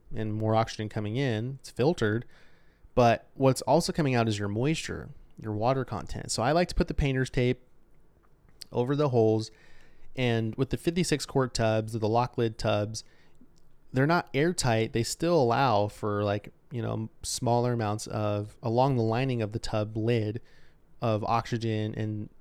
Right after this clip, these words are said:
C O two to be exchanged, but very little moisture to be, you know, to be, um, let out. This is important because, and what, how to maximize yields is that if you don't have a lot of moisture, the moisture is actually what the fruiting bodies are pulling as they're growing up.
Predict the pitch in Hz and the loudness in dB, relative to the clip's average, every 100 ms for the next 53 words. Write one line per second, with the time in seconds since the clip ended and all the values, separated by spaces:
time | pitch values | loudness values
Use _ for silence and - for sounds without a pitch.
0 | - - 123 113 - 113 104 101 - - | -14 -6 0 0 0 -2 -2 -4 -6 -8
1 | 101 95 107 - - 104 131 156 156 139 | -6 -6 -8 -6 -6 -2 0 2 4 4
2 | 113 117 160 - 107 101 98 98 - 107 | 4 2 0 0 -4 -4 -6 -8 -8 -6
3 | 104 - 107 101 101 - 101 101 104 120 | -6 -6 -6 -4 -4 -4 -4 -6 -8 -8
4 | 107 101 - - - _ _ - - - | -6 -4 -6 -10 -14 _ _ -20 -20 -8
5 | - 147 147 139 - 196 202 131 120 - | -2 -2 0 0 2 2 2 0 -4 -6
6 | 120 123 113 110 110 - - 123 117 123 | -2 0 0 0 -4 -10 -6 -2 0 -2
7 | 127 - 139 127 113 120 - 127 110 110 | -4 -2 2 2 2 0 -2 -2 -2 0
8 | 143 143 113 113 110 110 104 107 - - | 0 2 2 2 -2 0 -2 -4 -10 -20
9 | - - 123 160 180 160 147 123 107 123 | -18 -4 0 2 2 2 4 2 2 0
10 | 175 - 107 101 110 - - - - - | 0 -2 -2 -2 -4 -8 -20 -20 -20 -2
11 | 117 127 220 294 - 123 110 117 - 123 | 0 4 2 2 4 4 4 2 0 0
12 | 117 113 - - - - - 123 123 - | 0 0 -4 -20 -20 -18 -4 2 2 2
13 | 110 107 - 156 127 113 104 101 - - | -4 -4 -2 0 2 2 0 -2 -6 -2
14 | 170 185 123 104 - 110 113 110 101 113 | 2 2 2 -2 -4 -6 -4 -4 -4 -4
15 | 107 107 113 131 - - | -2 0 -2 -4 -6 -10